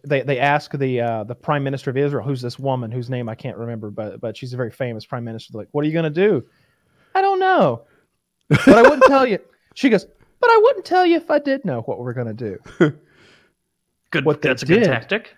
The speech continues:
Speaker 2: <laughs>
Speaker 1: what they did was they sent the Mossad out hunting down terrorists.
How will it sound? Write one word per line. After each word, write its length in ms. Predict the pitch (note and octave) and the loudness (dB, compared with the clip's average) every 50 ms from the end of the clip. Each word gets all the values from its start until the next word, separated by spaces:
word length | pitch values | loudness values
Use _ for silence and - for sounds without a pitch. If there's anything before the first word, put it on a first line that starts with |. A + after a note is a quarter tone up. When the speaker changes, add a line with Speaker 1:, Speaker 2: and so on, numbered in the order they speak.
| _ - | _ -6
Speaker 2:
<laughs> 100 | D3+ - | -2 2
Speaker 1:
what 180 | F#3+ F3+ - | 2 2 2
they 140 | - B2 A#2 | 0 -4 -4
did 480 | - - C3+ D#3+ G#3+ A3 D3+ G#2+ - - _ _ _ - | -4 -2 0 2 2 2 2 -2 -6 -10 _ _ _ -2
was 180 | C#3+ D3+ C3+ - | -2 -2 0 0
they 140 | C#3+ C3 | -2 -4
sent 300 | B2+ - - F3+ E3 - | -4 -4 -4 -4 -4 -4
the 100 | - C3+ | -6 -8
Mossad 580 | A#2 A2+ A2 - - - D3 D#3+ G3+ A3+ G3+ C#3 | -8 -10 -10 -12 -8 -4 0 2 2 2 2 0
out 360 | A#2 G#2+ G2+ F2+ - - _ _ _ _ _ _ _ _ _ - | -2 -4 -6 -8 -14 -16 _ _ _ _ _ _ _ _ _ -6
hunting 500 | - F#3+ G3 F#3+ G3 G3+ F#3 E3+ D3+ B2+ | -2 0 0 0 0 0 -2 -2 -2 0
down 340 | C3+ C#3+ D3 D3 D3 C#3+ | 0 2 2 2 0 -2
terrorists. 720 | C3 - - E3+ F#3+ G#3 F3+ B2+ F#2+ F2+ F#2+ - - - | -6 -4 0 0 2 2 0 -2 -4 -8 -12 -18 -20 -20